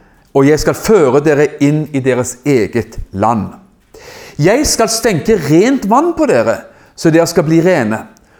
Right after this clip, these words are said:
og jeg skal rense dere fra alle deres urenheter og fra alle deres avguder. Jeg skal gi dere et nytt hjerte og gi dere en ny ånd i deres indre. Jeg skal ta steinhjertet ut av deres kjøtt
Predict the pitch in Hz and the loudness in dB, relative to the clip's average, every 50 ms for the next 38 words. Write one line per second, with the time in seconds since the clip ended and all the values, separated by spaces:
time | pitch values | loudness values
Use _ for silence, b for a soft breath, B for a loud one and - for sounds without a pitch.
0 | b b b 131 147 143 - - 175 175 180 156 139 139 143 156 208 240 196 139 | b b b 0 0 0 0 0 -2 -2 -2 -4 -6 -6 -4 -2 0 0 0 0
1 | 113 - - 160 160 160 151 139 151 147 - 156 160 - - 196 190 156 131 135 | -2 -2 -2 0 0 2 2 2 0 0 0 -2 -2 -2 0 0 0 2 2 0
2 | 135 139 151 147 131 - - - 196 160 120 107 110 107 107 120 127 127 - 180 | 2 2 2 0 0 -2 -4 -2 -2 0 2 2 0 0 0 0 -2 0 0 -2
3 | 180 - 143 - 143 139 - 156 151 123 104 104 107 110 127 120 117 117 - - | -2 -4 -6 -6 -6 -4 -2 -2 -2 -2 -2 -4 -4 -2 0 0 0 -2 -4 -8
4 | - b b b b b b - 139 120 98 87 87 - 104 98 90 101 95 87 | -16 b b b b b b -2 -2 -2 -2 -4 -6 -8 -8 -8 -6 -8 -10 -12
5 | - - _ _ _ _ _ _ _ _ _ _ _ _ _ _ B B B B | -12 -18 _ _ _ _ _ _ _ _ _ _ _ _ _ _ B B B B
6 | B B B B B B 151 175 165 - 214 202 185 180 185 180 196 175 170 170 | B B B B B B -2 -2 0 0 0 0 2 2 2 2 2 2 2 2
7 | 170 180 175 180 - 202 - - - - 175 190 180 - 151 147 147 151 156 143 | 0 0 -2 0 0 -2 -2 -2 -4 -4 -2 -2 0 0 0 0 2 2 0 0
8 | 156 143 143 139 139 143 156 160 - - 143 147 175 185 185 185 - - 143 143 | 0 0 0 0 0 0 0 0 0 0 0 2 2 0 -2 -4 -4 -4 -2 -2
9 | 143 131 127 120 120 - - - 165 127 104 85 107 113 98 - - - B B | 0 0 0 0 -2 -2 -4 -4 -4 -4 -4 -4 -4 -6 -6 -8 -12 -20 B B
10 | B B B B B B B B 139 - - 175 - 170 156 - - - 214 180 | B B B B B B B B -2 -2 0 -2 -2 -2 -2 -2 -2 0 0 2
11 | 143 120 131 131 - - - - 165 156 139 - 160 160 170 175 180 185 208 226 | 2 2 0 0 -2 -2 -2 -2 -2 -2 0 0 0 2 2 2 2 2 2 -2
12 | - - - 143 156 220 285 - - | -4 -4 -2 0 0 0 0 -2 -6